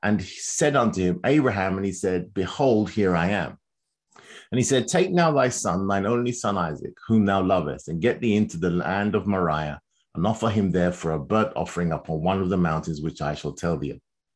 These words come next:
And the Bible says the following, verse three,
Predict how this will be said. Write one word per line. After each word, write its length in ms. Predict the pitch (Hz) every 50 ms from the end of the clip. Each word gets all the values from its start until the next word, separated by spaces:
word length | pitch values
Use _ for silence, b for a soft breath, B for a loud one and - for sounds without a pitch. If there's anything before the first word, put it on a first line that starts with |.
| _ _ _ _ _ _ _ _ _ _ -
And 100 | 90 90
the 40 | 87
Bible 360 | 76 87 101 104 110 120 123
says 260 | 110 - 95 85 85 87
the 80 | 87
following, 420 | - - 117 98 87 78 78 73 71
verse 280 | 87 92 90 90 -
three, 360 | - - 123 113 85 71 -